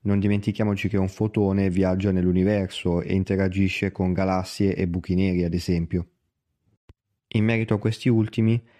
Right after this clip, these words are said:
in molti sanno che neanche la luce riesce a sfuggire ad oggetti con una densità così elevata, proprio perché questi possiedono una velocità di fuga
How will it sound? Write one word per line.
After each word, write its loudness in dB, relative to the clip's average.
in 2
molti 0
sanno 0
che 2
neanche 0
la 2
luce 0
riesce 0
a -2
sfuggire 0
ad 0
oggetti 0
con 0
una 2
densità 0
così -2
elevata, -2
proprio 0
perché -2
questi -2
possiedono 2
una 2
velocità 0
di 0
fuga 0